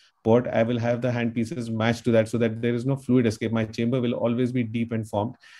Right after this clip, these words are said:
So there's no fluid being wasted. So now here I'm just basically wanting to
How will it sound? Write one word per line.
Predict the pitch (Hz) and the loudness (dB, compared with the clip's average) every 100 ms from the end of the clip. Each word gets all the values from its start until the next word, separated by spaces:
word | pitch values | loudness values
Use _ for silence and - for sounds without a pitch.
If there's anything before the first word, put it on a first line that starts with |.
| - _ | -20 _
So | 123 | 2
there's | 117 120 | 4 6
no | 135 | 4
fluid | 135 123 127 | 2 4 4
being | 131 123 | 4 2
wasted. | 104 104 101 123 | 4 2 0 -6
So | - 127 | 0 0
now | |
here | 120 139 156 | 4 6 8
I'm | 147 | 6
just | 139 139 - | 4 0 -2
basically | 131 123 131 131 | -2 0 0 -2
wanting | 123 120 127 123 | 0 0 0 0
to | 127 123 | 0 -2